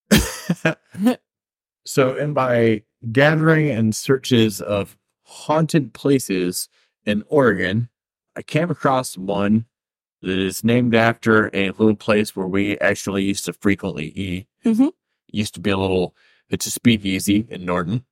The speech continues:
Speaker 2: Was.
Speaker 1: Was a speakeasy, was an orphanage, was a lot of things, to be
Speaker 2: All
Speaker 1: fair,
Speaker 2: kinds of
Speaker 1: right?
Speaker 2: shit, yes.
Speaker 1: And it carries all of that energy with it. So I will tell you a little story. Imagine yourself as a traveler along a section of the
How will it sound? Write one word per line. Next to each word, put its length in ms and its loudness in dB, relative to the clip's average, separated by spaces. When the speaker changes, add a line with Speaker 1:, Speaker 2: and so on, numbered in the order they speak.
Speaker 2:
Was. 600 -2
Speaker 1:
Was 440 6
a 60 -4
speakeasy, 800 -4
was 600 0
an 120 -4
orphanage, 720 -4
was 320 4
a 60 -8
lot 240 0
of 60 -12
things, 260 -8
to 140 -10
be 60 -4
Speaker 2:
All 60 0
Speaker 1:
fair, 260 0
Speaker 2:
kinds 220 -4
of 80 4
Speaker 1:
right? 80 2
Speaker 2:
shit, 200 -6
yes. 360 -6
Speaker 1:
And 160 2
it 100 -6
carries 420 2
all 200 6
of 80 4
that 240 2
energy 340 -4
with 220 -4
it. 100 -14
So 260 -2
I 140 2
will 200 2
tell 240 2
you 180 4
a 40 4
little 260 2
story. 560 -10
Imagine 280 4
yourself 540 2
as 140 -2
a 40 -4
traveler 600 -2
along 320 2
a 80 0
section 400 0
of 120 2
the 120 0